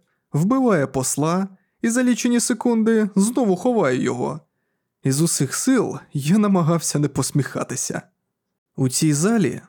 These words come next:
сотні людей", промовив я спокійно. "Чи не більш ймовірним є те, що це зробив хтось із них? Можливо, слуга,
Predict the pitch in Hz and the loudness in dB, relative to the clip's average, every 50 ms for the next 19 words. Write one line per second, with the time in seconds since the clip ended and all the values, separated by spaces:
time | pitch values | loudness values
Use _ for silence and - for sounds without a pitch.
0 | _ - - - - - 190 202 202 - 190 190 185 190 180 160 139 104 - - | _ -8 -6 -4 0 0 0 0 2 2 2 2 4 2 2 2 0 -2 -4 -10
1 | - _ _ _ _ _ _ _ _ _ - 143 131 135 139 135 139 139 - 143 | -14 _ _ _ _ _ _ _ _ _ -4 0 0 2 2 2 0 0 0 0
2 | 131 127 - - 160 156 - 156 139 - - - - - - _ _ _ _ _ | -2 -2 -2 -4 -4 -2 -2 -2 -2 -2 -4 -10 -14 -18 -20 _ _ _ _ _
3 | _ _ _ - - 185 202 226 233 277 285 269 - 247 233 240 240 240 247 226 | _ _ _ -4 -2 0 0 2 2 2 0 0 0 0 0 0 2 2 2 2
4 | 202 196 170 143 147 143 - - 277 269 208 139 - - 147 - _ _ - - | 2 2 2 2 0 -2 -2 -2 0 0 0 0 -2 -8 -14 -18 _ _ -6 -2
5 | - 175 175 - 240 226 208 220 220 214 233 220 190 - - - 220 208 202 196 | 0 0 2 2 0 2 2 0 0 0 0 0 -2 -4 -4 0 2 2 2 2
6 | - - - - - - _ - 143 160 185 202 202 160 123 90 - - - _ | -2 -4 -8 -8 -12 -16 _ -2 0 2 2 2 2 0 0 -4 -8 -14 -20 _
7 | _ _ _ _ _ _ _ 143 139 160 170 196 233 269 262 262 247 - - 262 | _ _ _ _ _ _ _ 0 0 2 2 2 2 2 2 0 0 0 0 0
8 | 247 208 208 180 127 - - | 2 2 2 0 0 -2 -6